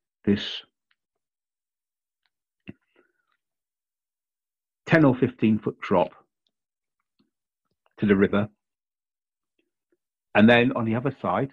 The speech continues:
you had a ten or fifteen foot upslope. And these are vertical. And then, and, but it's not finished yet.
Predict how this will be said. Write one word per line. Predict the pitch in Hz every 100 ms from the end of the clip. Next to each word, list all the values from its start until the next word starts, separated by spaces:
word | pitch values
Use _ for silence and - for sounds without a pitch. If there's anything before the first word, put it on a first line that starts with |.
| _ -
you | 95
had | 104 92 _ _ _ _ _
a | -
ten | - 110
or |
fifteen | 104 104 - 101 101
foot | 101 113 113 - _ _ _ _ _ _ _ _ _ _ _ _ _ _ _ _ _ _ _ _ _ -
upslope. | - - - - - _ _ _ _ _ _ _ _ -
And | 131
these | 139 135
are |
vertical. | 147 175 _ _ _ _ _ _ _ _ _ _ _ _ _ _ _ _ _ _ _ _ _ _ _ _ _ _ _ -
And | 131 139
then, | 180 -
and, | 123 131 -
but | 143
it's | -
not | -
finished | 139 131 -
yet. | 202 -